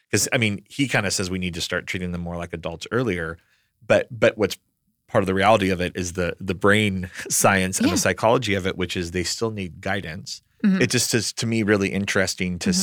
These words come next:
Speaker 1: see that connection, because it's actually gonna take more work for parents. But that's some of the hard part, is that parents tend to already be overloaded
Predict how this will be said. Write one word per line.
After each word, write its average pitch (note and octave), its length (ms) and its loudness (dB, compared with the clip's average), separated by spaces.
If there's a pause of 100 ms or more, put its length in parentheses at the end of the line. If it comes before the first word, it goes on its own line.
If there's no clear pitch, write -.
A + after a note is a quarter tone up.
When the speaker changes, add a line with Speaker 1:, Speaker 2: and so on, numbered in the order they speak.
Speaker 1:
see F#2+ 440 0
that G2 240 -4
connection, F#2 520 -4
because E2+ 400 -4
it's F#2+ 160 -4
actually A2+ 260 2
gonna G2 160 -4
take F#2 340 -6
more F#2 260 -4
work F2+ 500 -6 (300)
for - 160 -4
parents. F2 460 -6
But - 160 -10
that's A#2 180 0
some A#2 220 -6
of F#2+ 40 -6
the F2 60 -4
hard C#3 240 2
part, F2+ 180 -2
is F2 100 -8
that - 240 -8
parents E3+ 360 -6
tend G#2+ 180 -6
to G2 60 -2
already F#2 220 0
be E2+ 120 -4
overloaded F2 720 -6